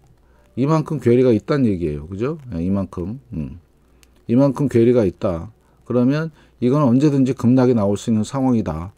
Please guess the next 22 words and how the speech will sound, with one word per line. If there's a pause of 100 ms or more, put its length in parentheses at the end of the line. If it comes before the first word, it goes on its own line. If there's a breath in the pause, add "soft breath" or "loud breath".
예,
좀만
팍
올라가게
되면
환율이. (360 soft breath)
그래서, (420 loud breath)
어,
지금
대비를
하셔야
된다. (380 soft breath)
경계를
하시고. (500 soft breath)
자, (120)
아시겠죠? (320 soft breath)
지금
상당폭
횡보하고
있는데 (500 soft breath)
자,
그러면,